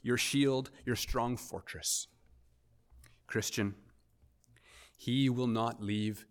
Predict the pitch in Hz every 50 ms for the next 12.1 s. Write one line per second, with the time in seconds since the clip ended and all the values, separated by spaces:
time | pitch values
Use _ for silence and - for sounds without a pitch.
0 | _ _ - - - 90 98 123 127 110 95 87 82 80 80 - - - - -
1 | - 87 85 82 80 78 78 80 85 104 110 - _ - - _ _ _ _ _
2 | - _ _ _ _ _ _ _ _ _ _ _ _ _ - - 110 101 90 -
3 | - - - 131 113 92 78 - - - - - - - - _ _ _ _ _
4 | _ _ _ _ _ - 107 110 107 110 104 101 95 - - 87 78 78 - -
5 | - - _ _ - - - - - - _ _ _ _ _ _ - 95 82 80
6 | - - - - 95 87 - - 78 - - 92 - - 78 - - _ _ _
7 | _ _ - - _ _ _ _ _ _ _ _ _ _ _ _ _ _ _ _
8 | _ _ _ _ _ - - _ _ _ _ _ _ _ _ _ _ _ _ -
9 | - _ - - - _ - - - - 90 82 - 90 87 87 85 - 80 78
10 | 76 - - - _ _ _ _ _ _ _ _ _ - - - - - - -
11 | - - - 95 92 - - - 82 - - - - _ _ - 147 - _ -
12 | 107 92